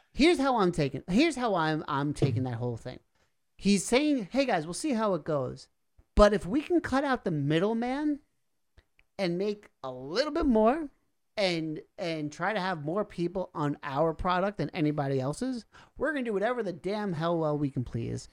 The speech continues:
because people complain about these sort of things.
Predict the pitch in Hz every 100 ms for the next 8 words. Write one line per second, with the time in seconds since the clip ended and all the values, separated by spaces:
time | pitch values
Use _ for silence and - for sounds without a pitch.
0 | - - 147 156 151 - 196 247 262 220
1 | 269 285 208 175 156 147 135 147 127 127
2 | 131 139 185 202